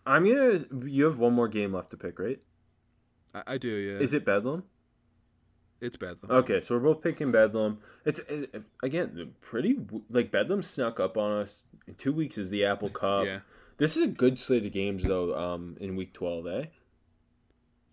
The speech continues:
Speaker 2: It's better than this past week, yeah, for sure.
Speaker 1: Like, we get Bedlam in the late window, we get
Speaker 2: <clears throat>
Speaker 1: Ohio State, Indiana early, and we get,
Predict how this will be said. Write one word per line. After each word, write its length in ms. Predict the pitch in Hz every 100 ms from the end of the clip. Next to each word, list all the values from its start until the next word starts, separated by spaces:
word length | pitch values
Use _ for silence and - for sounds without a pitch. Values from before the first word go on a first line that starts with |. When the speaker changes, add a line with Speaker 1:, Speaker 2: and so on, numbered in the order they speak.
| -
Speaker 2:
It's 120 | 120
better 300 | 127 147 147
than 240 | 143 135
this 140 | 123 127
past 280 | 131 113 -
week, 220 | 98 -
yeah, 140 | 101 98
for 140 | -
sure. 200 | - 123
Speaker 1:
Like, 260 | 127 143 113
we 200 | 120 127
get 180 | 143 117
Bedlam 320 | 120 127 147
in 80 | 147
the 80 | 143
late 240 | 120 120
window, 300 | 104 117 120 117
we 80 |
get 140 | 117 117
Speaker 2:
<clears throat> 20 |
Speaker 1:
Ohio 300 | 110 110 110
State, 300 | - 123 113
Indiana 380 | 113 110 107 107
early, 440 | 98 98 98 98
and 120 | 98
we 80 | 98
get, 360 | 98 101 -